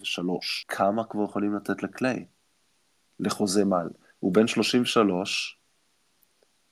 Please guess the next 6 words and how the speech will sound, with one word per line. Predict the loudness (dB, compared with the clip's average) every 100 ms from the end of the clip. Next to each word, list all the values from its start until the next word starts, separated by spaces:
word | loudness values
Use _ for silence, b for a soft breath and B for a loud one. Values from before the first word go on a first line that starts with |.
| -12
לכיוון | -8 -2 2 2
השלושים | 2 -2 0 2
וארבע, | 2 2 -4 -4 -6 -8 _ _ -12
אחרי | -6 0 0
שתי | 0 2 2
פציעות, | 2 0 2 2